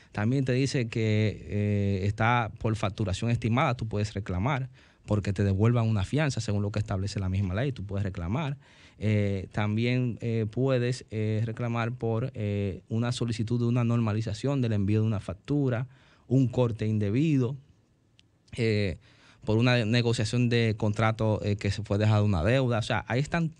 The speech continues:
todos los motivos por los cuales se puede reclamar si tienen una visita técnica o no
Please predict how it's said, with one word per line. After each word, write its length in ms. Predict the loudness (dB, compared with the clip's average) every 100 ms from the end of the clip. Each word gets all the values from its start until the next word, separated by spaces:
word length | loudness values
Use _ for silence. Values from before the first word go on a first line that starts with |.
| -2
todos 320 | 0 0 0
los 120 | 0
motivos 720 | 0 -2 -4 -4 -2 -4 -8 -16 _ -20 _
por 140 | 0
los 120 | 0 0
cuales 280 | -2 -2 -2
se 140 | -6
puede 340 | -4 0 2
reclamar 640 | 0 0 -2 0 -2 -4 -8 -20 _ _
si 320 | -8 -4 -2
tienen 380 | 0 0 2 2
una 160 | 2
visita 360 | 0 -4 -4 -4
técnica 500 | 0 -2 -2 -4 -4
o 140 | -2 0
no 280 | 0 -4